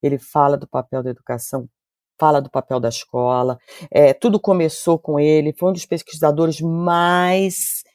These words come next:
é, que influenciou a chamada pedagogia crítica, que fala desse objetivo da educação. É odiado e amado por muitos.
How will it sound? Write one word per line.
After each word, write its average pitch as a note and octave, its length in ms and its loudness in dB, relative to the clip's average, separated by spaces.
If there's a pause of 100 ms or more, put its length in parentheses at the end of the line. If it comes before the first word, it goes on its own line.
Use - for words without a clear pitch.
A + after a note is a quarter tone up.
(260)
é, D#3+ 120 4
que F#3 120 -2
influenciou F3 520 0
a E3 60 6
chamada D#3 420 -2
pedagogia C#3+ 580 -2
crítica, D3 500 -6
que D3+ 120 -14
fala F3 380 4
desse C#3+ 240 -6
objetivo C3+ 460 -6
da C3 100 -4
educação. C3 600 -2 (480)
É A#3+ 100 8
odiado D#3+ 640 6
e D#3+ 60 6
amado D3 360 2
por C#3 220 -2
muitos. C#3 400 -4